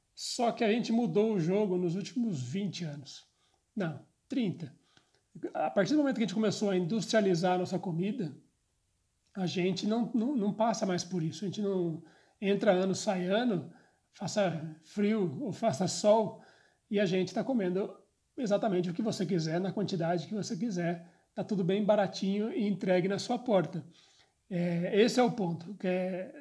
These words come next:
do, o que eu quero chamar, o que eu quero frisar, é que quando você começa a olhar pra resposta que o nosso organismo tem frente ao carboidrato, a gente começa a entender o quanto que essa,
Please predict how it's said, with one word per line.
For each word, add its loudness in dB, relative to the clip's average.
do, -4
o -4
que -2
eu 2
quero 4
chamar, 0
o -8
que -4
eu -2
quero 0
frisar, -2
é 0
que 0
quando 2
você 2
começa 2
a 4
olhar 4
pra -2
resposta 4
que -4
o 2
nosso 0
organismo 2
tem -2
frente 0
ao 4
carboidrato, 0
a -4
gente 2
começa 4
a 4
entender 4
o 4
quanto 2
que -2
essa, 4